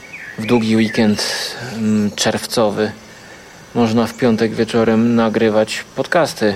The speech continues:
To jeszcze w stanie jestem zrozumieć, że ktoś tego nie rozumie. Ale, mm, żeby używać tej stolarko-pilarko-mechanicznej, e, spawarki, to naprawdę przepraszam.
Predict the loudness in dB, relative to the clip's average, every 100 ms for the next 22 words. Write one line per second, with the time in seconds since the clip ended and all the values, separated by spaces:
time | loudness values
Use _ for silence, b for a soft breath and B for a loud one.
0 | -4 -8 -2 0 0 -4 -6 -6 -6 -6
1 | -6 -2 2 2 2 0 -2 -2 -2 0
2 | 2 4 4 4 2 0 -2 -4 -2 0
3 | 0 0 -2 -4 -4 -2 -2 -4 B B
4 | B B B -16 -6 0 2 2 4 2
5 | 0 -2 -6 -8 -8 B B -4 -2 0
6 | -2 0 0 0 -2 0 -2 0 -4 -6
7 | -4 0 2 2 0 -4 -4 -2 2 2
8 | 2 -2 -2 0 2 2 0 0 0 0
9 | -2 -6 -6 -4 -2 -4 -4 -6 -8 -8
10 | -8 -8 -6 0 2 2 2 -2 -6 -6
11 | -2 -2 -2 B B B B B B B
12 | B B B B B B B -6 -2 -2
13 | -2 -2 0 0 0 -2 -6 -2 -2 0
14 | -2 -2